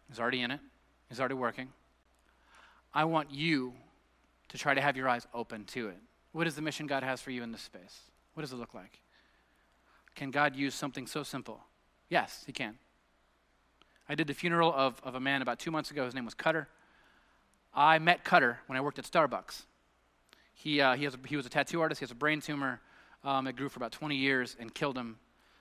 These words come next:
slowly in our midst over years. And when he first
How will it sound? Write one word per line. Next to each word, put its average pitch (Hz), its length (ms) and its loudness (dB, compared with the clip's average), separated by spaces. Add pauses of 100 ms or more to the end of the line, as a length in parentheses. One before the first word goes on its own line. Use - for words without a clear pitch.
slowly 131 560 2 (300)
in 143 120 0
our 135 80 4
midst - 440 -4 (220)
over 123 140 -6
years. 123 560 -2 (760)
And 127 140 -8
when 131 80 -2
he 131 60 0
first - 500 2